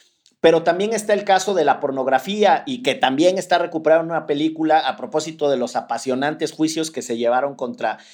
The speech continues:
el dueño de la revista Hustler y si eso era o no libertad de expresión y tal, que está, por cierto, basada en casos reales, este,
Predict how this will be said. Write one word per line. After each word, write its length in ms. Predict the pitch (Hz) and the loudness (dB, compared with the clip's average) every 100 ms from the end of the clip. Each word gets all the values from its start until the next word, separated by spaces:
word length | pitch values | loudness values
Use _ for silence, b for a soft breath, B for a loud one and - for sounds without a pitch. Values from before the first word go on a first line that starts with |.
| b - | b -2
el 680 | 120 120 120 117 117 123 | 0 0 -2 -6 -8 -6
dueño 320 | 127 147 156 | 2 2 2
de 80 | 147 | -2
la 160 | 123 110 | 0 -2
revista 480 | 117 135 135 147 143 | -4 -8 -4 -2 0
Hustler 540 | 160 156 156 151 156 b b b | -2 -2 -4 -4 -4 b b b
y 100 | 139 | -6
si 180 | 127 156 | 2 2
eso 200 | 165 170 | 2 2
era 160 | 165 147 | 2 2
o 80 | |
no 180 | 151 160 | 2 0
libertad 400 | 160 139 - 143 | 0 -2 -2 -2
de 100 | 139 | -2
expresión 600 | 139 - 123 143 143 156 | -6 -4 -6 0 0 0
y 100 | 135 | -4
tal, 320 | 131 139 170 - | 0 0 0 -8
que 80 | - | -8
está, 280 | - 147 151 | -2 -2 -2
por 120 | 135 | -6
cierto, 300 | 151 139 139 | -4 -4 -2
basada 280 | 127 135 135 | 0 -2 -4
en 80 | |
casos 320 | 127 127 - 127 | -6 -8 -6 -4
reales, 720 | 131 131 135 131 151 - - | 0 0 0 -2 -8 -12 -6
este, 680 | 135 117 - - - 123 123 | -2 -2 -2 -10 -4 -2 -2